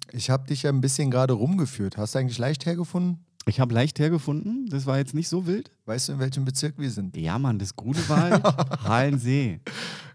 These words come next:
Speaker 2: Halensee. Ich
Speaker 1: Krass,
Speaker 2: hab,
Speaker 1: oder?
Speaker 2: obwohl der Halensee liegt ja noch mal ein Stück woanders,
Speaker 1: Ja.
Speaker 2: ne? Also der eigentliche Halensee.
Speaker 1: Ja.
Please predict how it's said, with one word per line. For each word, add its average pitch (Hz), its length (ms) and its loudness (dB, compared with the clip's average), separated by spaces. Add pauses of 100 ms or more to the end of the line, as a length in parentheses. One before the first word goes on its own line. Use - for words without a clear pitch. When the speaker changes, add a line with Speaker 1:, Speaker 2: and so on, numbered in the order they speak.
Speaker 2:
Halensee. 117 460 0
Ich 110 140 -2
Speaker 1:
Krass, 131 220 0
Speaker 2:
hab, 110 60 -4
Speaker 1:
oder? 120 220 -4 (280)
Speaker 2:
obwohl 120 140 6
der 127 140 6
Halensee 131 680 2
liegt 139 220 -4
ja 151 140 4
noch 147 100 4
mal 151 180 4
ein 139 240 -2
Stück - 300 -4
woanders, 123 380 2
Speaker 1:
Ja. 131 160 2
Speaker 2:
ne? 123 60 2
Also 117 240 2
der 120 160 6
eigentliche 120 460 2
Halensee. 107 540 -2 (160)
Speaker 1:
Ja. 92 220 -12